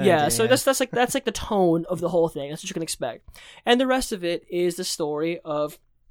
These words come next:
Speaker 1: how the prince came to land on Earth. He visits a variety of planets, meets a variety of strange adults, and he looks back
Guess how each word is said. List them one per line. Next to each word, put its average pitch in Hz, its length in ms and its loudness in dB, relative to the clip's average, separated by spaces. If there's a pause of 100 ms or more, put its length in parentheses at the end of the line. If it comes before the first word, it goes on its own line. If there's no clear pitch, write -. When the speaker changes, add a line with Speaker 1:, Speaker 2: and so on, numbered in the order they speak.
(340)
Speaker 1:
how 190 140 2
the 190 80 0
prince 190 320 -4
came 180 220 -6
to 180 100 -8
land 175 260 -4
on 196 140 0
Earth. 202 320 -4
He 160 140 -10
visits 156 260 -8
a 151 60 -10
variety 139 420 -6
of 131 140 -14
planets, 190 540 -4 (280)
meets 180 220 -4
a 170 40 -6
variety 160 460 -2
of 156 80 -8
strange 208 480 -2
adults, 147 580 -4 (320)
and 208 300 2
he 220 400 -2
looks 233 320 2
back 160 380 -2